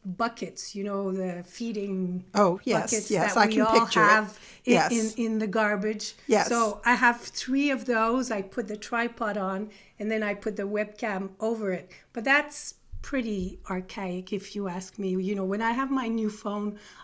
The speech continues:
Speaker 1: I'll just use my little octopus tripod, and I'll be good to go with the wide angle. So for now, it takes me an extra five minutes to set up the camera,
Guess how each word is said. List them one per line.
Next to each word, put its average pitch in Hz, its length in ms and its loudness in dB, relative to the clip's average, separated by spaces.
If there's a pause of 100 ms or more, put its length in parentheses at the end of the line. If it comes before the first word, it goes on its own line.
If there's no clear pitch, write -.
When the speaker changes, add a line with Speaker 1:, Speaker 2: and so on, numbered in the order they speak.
Speaker 1:
I'll 220 120 -4
just 226 280 -4
use 247 220 0
my 208 140 -4
little 190 440 -2 (320)
octopus - 1000 -4 (280)
tripod, 214 680 0 (100)
and 196 420 -2
I'll 220 120 -2
be 233 140 -2
good 240 240 -4
to 226 120 -8
go 208 220 -2
with 196 220 -4
the 185 80 -8
wide 196 320 -4
angle. 190 460 -6
So - 300 -2 (220)
for 381 160 4
now, 262 300 6
it 254 160 -2
takes 254 260 -2
me 240 120 0
an 214 120 -2
extra 226 300 -6
five 185 320 -4
minutes 185 360 -2
to 202 100 -10
set 190 240 -6
up 185 180 -8
the 185 80 -12
camera, 196 540 -4